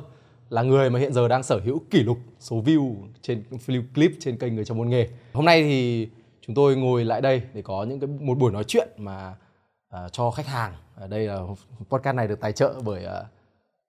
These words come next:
sách Động Lực Nội Tại, tức là tài trợ bởi team sách của Spy Room. <laughs> Tức là anh tự tài trợ cho bản thân và anh cũng làm host luôn.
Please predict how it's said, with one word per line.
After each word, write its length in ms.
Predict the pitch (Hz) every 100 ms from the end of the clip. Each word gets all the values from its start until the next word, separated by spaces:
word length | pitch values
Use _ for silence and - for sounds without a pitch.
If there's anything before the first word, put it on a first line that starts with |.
| _ _
sách 240 | 135 135
Động 140 | 143 135
Lực 140 | 104
Nội 120 | 117 -
Tại, 260 | - - - _
tức 80 | 131
là 80 | 120
tài 140 | 113
trợ 180 | - 127
bởi 200 | 117 101 104 -
team 120 | 120
sách 200 | - -
của 100 | 107
Spy 200 | - 117 110
Room. 200 | 123 120 -
<laughs> 320 | 165 151 _
Tức 100 | -
là 80 | 120
anh 160 | 107 117
tự 160 | 143 120
tài 140 | 110
trợ 180 | 127 117
cho 80 | 120
bản 140 | 98
thân 240 | 117 107
và 80 | 98
anh 100 | 107
cũng 100 | 113
làm 140 | 117 117
host 180 | 123
luôn. 120 | 135